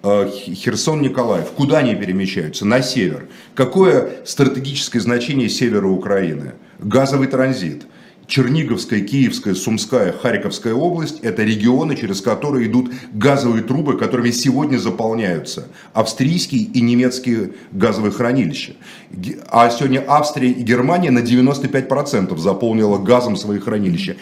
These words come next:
И это российский газ, идущий через Украину. Других источников газа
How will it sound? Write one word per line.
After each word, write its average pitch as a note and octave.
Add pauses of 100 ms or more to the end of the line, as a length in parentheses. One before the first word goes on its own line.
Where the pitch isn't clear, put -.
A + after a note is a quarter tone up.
(160)
И C3
это D3
российский D3
газ, B2 (220)
идущий A#2
через G2+
Украину. G2+
Других G#2+
источников A2
газа G2+